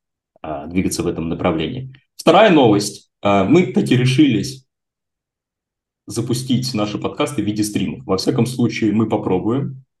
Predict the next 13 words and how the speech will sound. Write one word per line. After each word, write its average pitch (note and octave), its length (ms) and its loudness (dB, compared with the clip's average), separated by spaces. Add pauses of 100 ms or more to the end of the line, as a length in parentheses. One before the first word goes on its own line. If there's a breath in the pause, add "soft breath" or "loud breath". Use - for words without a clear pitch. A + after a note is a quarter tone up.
(400)
а, E2+ 500 -4 (480)
запустить - 520 -4
стримы G2+ 280 -2
на F#2+ 80 2
Ютубе. F2+ 600 -4 (480)
Вы A2 180 0
приходите G#2+ 480 -2
нас F#2 160 -2
послушать, G2+ 600 -6 (580)
либо F2+ 580 -2 (840)
в G#2 60 -8
живом G#2 320 0
формате, C#3+ 640 -2